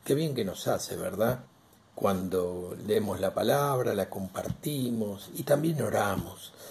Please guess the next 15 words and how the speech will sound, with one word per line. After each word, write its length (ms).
Eh, 800
Dios 280
está 600
trabajando 760
nuestras 460
vidas 400
constantemente 1120
y 160
lo 240
hace 480
a 200
través 460
de 80
estos 340
medios, 680